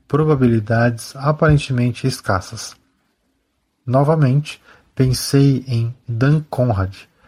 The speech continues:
com sua lembrança viva de Tom Kane na U T I. Como recuperamos as lembranças?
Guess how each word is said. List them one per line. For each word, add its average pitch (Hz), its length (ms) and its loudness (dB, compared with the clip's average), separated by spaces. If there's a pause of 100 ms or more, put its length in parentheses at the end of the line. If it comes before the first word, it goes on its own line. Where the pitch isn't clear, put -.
(540)
com 120 180 2
sua 117 360 0
lembrança 117 600 2
viva 135 400 2
de 110 180 -4
Tom 147 420 0
Kane 120 600 -2
na 120 140 2
U 123 100 4
T 131 160 0
I. 95 200 -2 (2000)
Como 202 220 0
recuperamos 143 680 2
as 117 120 2
lembranças? 107 960 -2